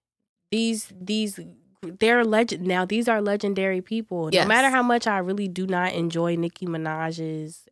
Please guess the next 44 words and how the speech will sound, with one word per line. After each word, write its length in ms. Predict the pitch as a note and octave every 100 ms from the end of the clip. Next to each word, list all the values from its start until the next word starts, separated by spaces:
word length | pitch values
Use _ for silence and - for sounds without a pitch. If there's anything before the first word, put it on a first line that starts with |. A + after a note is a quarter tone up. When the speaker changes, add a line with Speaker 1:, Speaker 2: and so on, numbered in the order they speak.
| -
Speaker 2:
That 160 | F3
bitch, 20 | F#3+
Speaker 1:
antics. 220 | F3 -
Speaker 2:
yeah, 320 | C4 E3+ D3
that 180 | D3+ F3
bitch 180 | F3+ F3
is 100 | D3+
a 80 | C#3
legend. 460 | D3+ C#3+ C3+ D3 -
Like, 360 | A#2 B2+ A#2+ _ _
period. 280 | - E3+ C#3+
Speaker 1:
Like, 200 | G3 F#3+ F#3
we 140 | G#3+
have 220 | G#3+ A3
to 120 | - F#3+
give 480 | F3 F#3 G3+ G3
her 380 | - F#3 G#3 F#3+
her 180 | F3+ F3
flowers. 760 | E3+ F3+ F3 F3+ E3 D#3 D#3 -
And 320 | E3+ E3+ E3+
I 140 | E3 F#3
understand 560 | G#3+ G#3+ G#3+ G3+ G#3
why 140 | F#3+ F3
she's 260 | - F#3
always 380 | F#3 F3+ F#3 E3+
so 260 | - F3 F#3
upset 540 | - - - F3 G3 - _ -
with 120 | E3+
y'all 220 | - D4 F#4
Speaker 2:
Mm-hmm. 80 |
Speaker 1:
stupid 480 | E4 - G#3 A#3 F#3+
bitches 500 | A3 A3+ F#3+ E3+ E3+
for 300 | - F#3 F3 - - _ -
never 440 | F#3 G3+ B3+ C4 G#3+
wanting 400 | F#3+ A3 A#3 G#3
to 160 | - F#3
give 280 | F3+ A#3 A3+
her 200 | G#3 F#3+
her 180 | F#3
proper 540 | E3+ _ A3+ A3 G#3+ E3+
credit. 500 | - G#3 G3 D#3 E3+
Because 400 | F#3 - E3+ E3
without 440 | F3 - F3+ A3 G#3
her, 400 | F#3 G#3+ B3